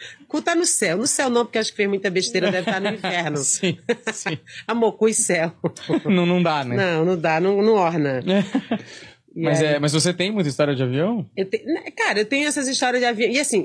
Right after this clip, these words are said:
Speaker 1: porque quando eu, eu acho que o humor é muito assim do factual também, né? Trabalho,
Speaker 2: Uhum.
Speaker 1: né? Que eu já falei do, do teatro de tá vivo.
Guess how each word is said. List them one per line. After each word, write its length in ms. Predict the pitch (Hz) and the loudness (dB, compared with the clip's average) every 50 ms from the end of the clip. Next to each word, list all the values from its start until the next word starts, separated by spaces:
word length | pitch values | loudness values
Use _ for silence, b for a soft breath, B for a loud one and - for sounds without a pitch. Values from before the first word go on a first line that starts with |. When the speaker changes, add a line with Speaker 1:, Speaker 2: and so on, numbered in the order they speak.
| - - | -2 -8
Speaker 1:
porque 180 | - _ - 220 | -14 _ -4 -2
quando 260 | 214 - 294 320 277 | 0 0 0 2 2
eu, 120 | 277 220 - | 2 2 2
eu 80 | 214 | 2
acho 180 | 208 208 - - | 0 0 -2 0
que 80 | - | 2
o 60 | 233 226 | 2 4
humor 300 | 208 196 196 202 220 214 | 4 4 4 4 4 4
é 20 | |
muito 320 | 202 190 208 240 240 247 | 4 2 2 2 2 0
assim 380 | 233 - - - 220 214 214 196 | -2 -2 0 0 0 0 0 0
do 160 | 175 208 202 | -2 -4 -4
factual 520 | 190 - 196 196 - - 214 208 180 180 180 | -4 -4 -6 -6 -6 -4 -2 0 0 0 0
também, 440 | 202 196 175 151 165 160 151 147 | -2 -2 0 0 2 2 2 2
né? 160 | 143 151 151 - | 0 0 0 0
Trabalho, 380 | - 156 - - 151 151 127 104 - | -2 -4 -2 -2 -2 -2 -4 -6 -10
Speaker 2:
Uhum. 80 | - 117 | -8 -4
Speaker 1:
né? 240 | 147 160 170 139 107 | -2 -2 -2 -2 -4
Que 80 | 127 | -6
eu 40 | 123 | -10
já 80 | 135 127 | -10 -10
falei 240 | - 135 135 147 | -8 -8 -8 -6
do, 140 | 156 160 135 | -8 -8 -10
do 220 | - 131 139 151 135 | -12 -10 -10 -10 -8
teatro 320 | - - 135 135 - 135 | -6 -8 -8 -8 -10 -16
de 60 | 127 - | -20 -10
tá 160 | - 143 131 | -8 -8 -8
vivo. 400 | 127 120 131 151 160 160 185 | -8 -8 -8 -8 -6 -8 -8